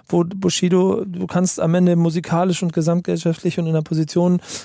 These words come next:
auch über den Künstler denken, was du willst, aber da <laughs> öffentlich und klar gesagt hat, ich werde niemals diese Partei wählen. Also die Dialoge dafür, äh, also, oder die, die, sagen wir, die Aussagen dafür waren immer da.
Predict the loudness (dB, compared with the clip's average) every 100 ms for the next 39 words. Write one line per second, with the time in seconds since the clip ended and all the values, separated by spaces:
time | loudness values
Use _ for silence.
0 | -4 -2 2 2 2 0 0 0 0 2
1 | 0 0 2 2 2 0 -2 0 0 0
2 | -2 2 0 2 0 0 0 2 2 0
3 | 0 -4 -4 -4 -2 0 0 2 2 2
4 | 0 -2 -8 -14 -20 -10 -6 -4 -2 -4
5 | -2 0 2 2 2 2 2 0 -2 -12
6 | -8 -4 0 2 4 2 2 2 2 0
7 | 2 2 2 0 2 2 0 -4 -12 -14
8 | -14 -10 -6 -4 -2 0 0 0 -4 -6
9 | -6 -2 0 0 0 0 0 0 2 2
10 | 0 0 0 0 0 2 2 2 2 2
11 | 0